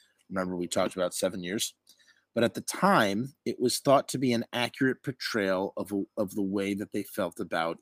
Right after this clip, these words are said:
each other. But this was not the case. And Jack, I, I see, this drives me crazy. It absolutely was the case. I don't, it doesn't matter what anybody says, it was the case. You need to read You Never Give Me Your Money by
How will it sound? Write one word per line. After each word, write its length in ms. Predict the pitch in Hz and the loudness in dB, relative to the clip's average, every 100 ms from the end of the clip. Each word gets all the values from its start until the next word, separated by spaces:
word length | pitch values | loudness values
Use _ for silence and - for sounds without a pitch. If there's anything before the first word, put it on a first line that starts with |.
| - | -12
each 220 | 85 87 | -4 -2
other. 320 | 78 73 60 _ _ _ _ _ - - - _ _ | -2 -4 -10 _ _ _ _ _ -20 -20 -20 _ _
But 120 | 107 | 4
this 180 | 131 - | 4 8
was 160 | 175 139 | 8 8
not 240 | 131 123 | 4 4
the 80 | 131 | 0
case. 540 | - 117 92 - - - | -2 0 0 0 -2 -2
And 180 | 110 98 | -4 0
Jack, 300 | 113 107 117 | 2 2 2
I, 180 | 110 120 131 127 - 123 - | 2 2 0 -10 -10 -8 -4
I 140 | 123 | -2
see, 240 | - 135 | 2 4
this 280 | 120 135 - - 131 | 4 4 2 -2 6
drives 300 | 120 113 101 | 8 8 6
me 100 | 104 | 0
crazy. 340 | 110 92 98 | 2 2 0
It 180 | - 127 - | 0 -2 2
absolutely 560 | 110 123 - 120 113 | 2 4 4 4 4
was 220 | 98 92 - | 2 2 -4
the 80 | |
case. 520 | 87 87 71 - - - _ _ _ - - _ | -8 -6 -4 -4 -8 -10 _ _ _ -20 -20 _
I 60 | 104 | 2
don't, 120 | 113 - | 2 4
it 80 | 110 | 6
doesn't 240 | 127 156 | 6 8
matter 240 | 135 127 | 6 8
what 160 | 117 117 | 6 4
anybody 380 | 113 117 110 107 | 4 4 4 2
says, 400 | - 98 104 117 | 4 4 4 2
it 120 | 107 101 | -2 2
was 180 | 104 | 2
the 80 | - | 0
case. 300 | 98 101 - | -2 -2 -2
You 140 | - 110 | 0 2
need 220 | 110 123 | 4 4
to 100 | 135 | 4
read 200 | 117 104 | 4 4
You 120 | 101 | 2
Never 260 | 107 104 110 | 4 4 4
Give 220 | 101 101 | 2 2
Me 80 | 107 | 0
Your 160 | 101 | -4
Money 260 | 92 90 107 | -2 -2 0
by 180 | 98 | 0